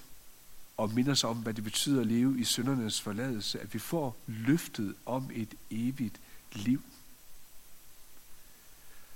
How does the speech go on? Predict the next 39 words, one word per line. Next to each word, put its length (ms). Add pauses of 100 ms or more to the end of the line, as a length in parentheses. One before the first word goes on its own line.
(960)
Når 80
man 100
i 40
vores 300
tid, 360 (640)
ind 160
i 20
en 120
folkekirkelig 640
sammenhæng, 460
hører 220
om, 100
hvorfor 240
det 100
er, 40
vi 80
skal 180
døbes, 580 (720)
så 260
handler 240
det 80
egentlig 160
ikke 100
så 60
meget 180
om 80
at 60
blive 180
Guds 240
barn, 280
fordi 320
alle, 240
der 140
er 80
skabt, 480
er 60
jo 140
Guds 180
børn. 240